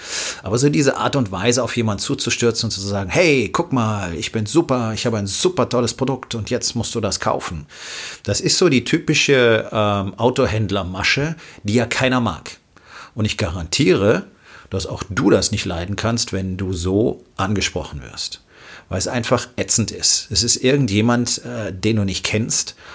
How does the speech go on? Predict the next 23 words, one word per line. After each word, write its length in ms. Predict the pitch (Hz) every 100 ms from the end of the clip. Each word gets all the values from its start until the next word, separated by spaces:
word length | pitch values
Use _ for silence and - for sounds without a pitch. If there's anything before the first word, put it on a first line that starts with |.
| -
und 100 | -
er 60 | 104
springt 300 | 107 110 110
dich 160 | 104 104
an 240 | 107 123
und 480 | - 107 107 - -
will 340 | 113 95 123
etwas 380 | 113 85 76 73
von 200 | - 78
dir. 180 | 76 71 - _ - - - - - - _ -
Denn 160 | 107
der 80 | 104
Punkt 280 | - 113 107
ist 200 | 127 -
ja, 160 | 85 - _ _ _ _
jeder, 340 | - 95 117 107
der 140 | 101
so 140 | 95
verkauft, 580 | 101 98 - 110 95 -
erzeugt 420 | - - 107 98
nicht 180 | - -
den 120 | 92
Eindruck, 580 | 82 107 117 92 110 -